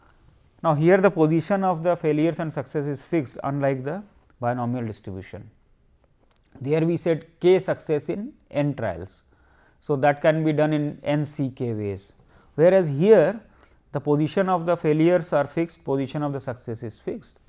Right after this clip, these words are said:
So, what is the probability of this? If I am using the independent trials, then failures have the probability one minus p. So, k minus one failures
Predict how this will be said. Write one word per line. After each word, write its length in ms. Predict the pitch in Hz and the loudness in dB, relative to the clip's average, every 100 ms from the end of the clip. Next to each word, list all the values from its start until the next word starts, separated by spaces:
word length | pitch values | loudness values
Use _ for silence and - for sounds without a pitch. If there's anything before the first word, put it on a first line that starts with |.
| _ _ | _ _
So, 120 | 143 | -2
what 100 | 143 | 0
is 80 | 170 | 0
the 80 | 165 | 0
probability 500 | 151 139 131 135 113 | 0 0 -4 -4 -6
of 180 | 98 | -6
this? 240 | 95 90 - - _ _ _ _ - _ - | -10 -16 -18 -20 _ _ _ _ -20 _ -12
If 160 | 131 | -2
I 80 | 147 | 2
am 200 | 143 139 | 4 2
using 340 | 143 135 170 160 | 0 -2 0 2
the 120 | 147 | 4
independent 720 | 139 131 143 147 165 160 - - _ _ _ _ _ - - _ _ _ - | 2 0 0 2 0 -2 -10 -20 _ _ _ _ _ -20 -20 _ _ _ -8
trials, 520 | 151 139 151 208 - - - | 2 4 4 -2 -10 -18 -6
then 360 | 143 147 147 - _ _ | -2 0 -2 -8 _ _
failures 560 | _ 139 135 147 160 156 | _ -2 2 4 4 0
have 340 | - 131 135 | -6 -2 -2
the 100 | 127 | -2
probability 460 | 123 123 123 120 127 | -2 0 0 -2 -2
one 220 | 120 117 | -2 -2
minus 360 | 117 113 107 - | -2 -4 -8 -10
p. 340 | - 180 226 - _ _ | -6 -6 -6 -12 _ _
So, 200 | _ - | _ -8
k 300 | 123 - 165 | -8 0 2
minus 420 | 165 147 131 120 123 | 4 0 -2 -6 -8
one 140 | 113 | -8
failures 580 | - 110 107 160 - | -6 -6 -4 -6 -10